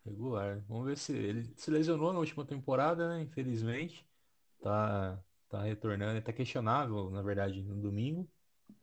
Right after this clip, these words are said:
Mas pode ser que jogue aí. É... Henrique, falar de domingo, cara, a gente tem um, <laughs> um, um jogo interessante, né? Sempre, sempre jogo contra os Vikings são jogos interessantes,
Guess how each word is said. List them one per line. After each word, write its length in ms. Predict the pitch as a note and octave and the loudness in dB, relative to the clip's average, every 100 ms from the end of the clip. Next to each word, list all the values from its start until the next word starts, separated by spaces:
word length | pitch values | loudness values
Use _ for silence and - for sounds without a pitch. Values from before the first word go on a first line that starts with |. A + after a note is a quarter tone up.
| - - - - | -2 -2 -4 -8
Mas 260 | F#2+ G2 G#2 | -2 0 0
pode 260 | G#2 A2+ - | 0 0 -2
ser 80 | |
que 180 | C3+ - | -6 -10
jogue 340 | - A2+ G#2+ G2+ | -10 -4 -2 -2
aí. 160 | G#2 - - _ _ _ _ _ - | -2 -10 -20 _ _ _ _ _ 2
É... 840 | G#2+ G#2 G#2+ G#2+ G2+ G2+ G2+ G2+ - - | 6 8 8 8 8 6 4 2 -6 -6
Henrique, 240 | C3+ D3 B2 | 0 2 2
falar 200 | C#3 C#3 | 2 4
de 160 | D#3 | 4
domingo, 480 | D3+ D#3+ D3+ E3 F3+ | 2 2 2 0 -2
cara, 240 | - A#2 G2+ | 6 6 6
a 40 | |
gente 180 | A2 - | 0 -6
tem 100 | - | -6
um, 300 | D3+ G3 G#3 G3 | -4 -2 -4 -4
<laughs> 1200 | E3 C#3 - - A#2 - _ - - _ _ _ | -8 -10 -10 -8 -8 -10 _ -20 -20 _ _ _
um, 800 | - A#2+ B2 A#2+ G#2+ G2 F#2+ G2 G#2 A2 - - | -2 0 2 2 2 0 -2 -6 -8 -10 -10 -6
um 160 | A2 | -2
jogo 420 | A2 C3 D3+ E3+ E3+ E3 - - | 0 0 4 4 4 -2 -14 -10
interessante, 960 | D3 D3+ E3+ A3+ - - C#3 D3 B2+ A2+ | -6 -6 -4 -4 -2 4 4 4 0 -4
né? 240 | A#2 A#2 - | -4 -4 -8
Sempre, 580 | - - B3 D3+ A2+ - | -12 -10 0 2 2 0
sempre 500 | F3+ A3+ A3 C#3 A2 | -2 0 4 4 6
jogo 240 | A#2+ A#2+ | 2 2
contra 300 | - A#2 A#2 | 0 0 0
os 120 | G#2+ | 0
Vikings 460 | G2+ A#2 B2+ C3+ B2+ | 4 4 4 -2 -2
são 320 | - A#2+ G#2+ | -2 0 0
jogos 260 | G2+ G#2+ G2+ | 0 2 2
interessantes, 680 | G2+ G2+ G2 - C3 D3+ | 2 0 2 4 2 0